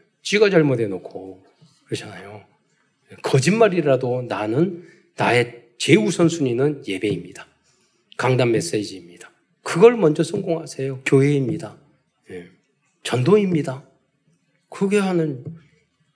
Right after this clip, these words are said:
나의 본업은 전도입니다. 예. 거짓말이라도 여러분, 그게, 그 고백을 하셔야 돼요.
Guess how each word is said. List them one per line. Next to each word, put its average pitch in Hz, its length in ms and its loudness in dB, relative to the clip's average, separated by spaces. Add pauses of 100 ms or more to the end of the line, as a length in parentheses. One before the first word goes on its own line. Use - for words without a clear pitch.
(200)
나의 202 280 8
본업은 185 500 6
전도입니다. 151 680 0 (540)
예. 101 100 -16 (640)
거짓말이라도 196 880 4
여러분, 156 480 0 (480)
그게, 151 200 2 (600)
그 - 160 0 (340)
고백을 139 400 2
하셔야 139 340 -8
돼요. 113 300 -18